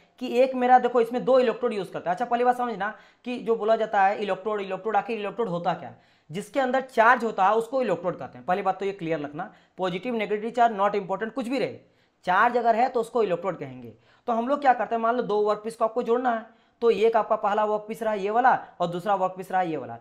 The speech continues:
एक वर्टिकल, एक हॉरिजॉन्टल है, तो ये दोनों मेरे लिए वर्कपीस है। तो इन दोनों को इलेक्ट्रोड कहेंगे। दोनों को क्या कहते हैं? इलेक्ट्रोड कहते हैं। ये इलेक्ट्रोड नंबर एक हो गया और ये आपका इलेक्ट्रोड नंबर दो हो गया, दो इलेक्ट्रोड है। But generally क्या करा जाता है? इलेक्ट्रोड एक को नहीं बोला, एक को इलेक्ट्रोड कहा जाता है,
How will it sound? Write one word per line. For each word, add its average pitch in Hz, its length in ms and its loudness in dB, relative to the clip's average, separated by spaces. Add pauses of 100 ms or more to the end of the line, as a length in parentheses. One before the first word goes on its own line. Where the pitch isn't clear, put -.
(180)
एक 175 220 -2
वर्टिकल, 226 440 -2
एक 233 160 -2
हॉरिजॉन्टल 165 440 -4
है, 180 180 -10 (160)
तो 220 60 -6
ये 240 120 -4
दोनों 220 200 -4
मेरे 226 220 0
लिए 240 120 -2
वर्कपीस 180 540 -4
है। 117 100 -20 (480)
तो 294 60 0
इन 254 120 -4
दोनों 247 240 0
को 302 120 -2
इलेक्ट्रोड 247 440 4
कहेंगे। 131 320 -8
दोनों 165 200 -6
को 220 80 -10
क्या 240 140 -6
कहते 247 240 -2
हैं? 262 80 -4
इलेक्ट्रोड 190 380 -4
कहते 139 180 -12
हैं। 127 60 -18 (200)
ये 196 100 2
इलेक्ट्रोड 180 320 -2
नंबर 208 280 0
एक 220 160 -2
हो 240 80 0
गया 240 220 2 (240)
और 190 100 -2
ये 208 120 0
आपका 214 240 2
इलेक्ट्रोड 180 440 -2
नंबर 190 280 0
दो 170 160 -4
हो 127 120 -10
गया, 117 180 -16
दो 190 200 -6
इलेक्ट्रोड 156 340 -4
है। 117 80 -14 (160)
But 202 260 2 (440)
generally 233 540 -2
क्या 262 120 2
करा 226 200 -2
जाता 240 200 -2
है? 240 60 2
इलेक्ट्रोड 226 340 0
एक 240 140 -2
को 247 80 0
नहीं 220 120 -2
बोला, 151 160 -6 (120)
एक 294 260 -6
को 262 100 -2
इलेक्ट्रोड 202 360 0
कहा 160 180 -4
जाता 175 260 -4
है, 196 120 -10